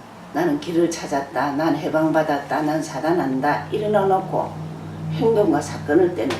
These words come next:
딱 내가 나오는 거야. 근데 아브라함이 요 때는 그래서, 불신앙할 때는 그래서, 신앙할 때는 아니었어. 갈수록 아니야.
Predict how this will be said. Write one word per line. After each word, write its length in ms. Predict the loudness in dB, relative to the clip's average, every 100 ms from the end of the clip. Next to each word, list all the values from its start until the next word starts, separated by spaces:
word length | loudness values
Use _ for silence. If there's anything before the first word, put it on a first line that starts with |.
| -6
딱 260 | -2 0 2
내가 260 | 2 2 0
나오는 300 | -2 -4 -8
거야. 400 | -8 -12 -14 -14 -16 -16 -14 -8
근데 380 | -2 0 0 0
아브라함이 880 | -4 -4 -2 0 0 2 6 4 4 -6 -16 -18 -14 -2
요 180 | 0 4
때는 280 | 6 6 4
그래서, 380 | 0 -4 -8 -12 -12
불신앙할 560 | -8 -4 -2 -2 -2 -4
때는 240 | -6 -8
그래서, 380 | -10 -14 -16 -18 -20 -20 -20 -20 -8
신앙할 540 | 2 4 6 2 -2
때는 200 | -4 -4
아니었어. 680 | -6 -12 -12 -8 -8 -10 -18 -20 -20 -20 -20 -20 -20 -20 -20 -20 -20 -20 -20 -20 -20 -20 -20 -20 -20 -20 -20 -20 -20 -20 -16
갈수록 580 | -8 -4 -2 -2 -2 -4
아니야. 340 | -8 -8 -10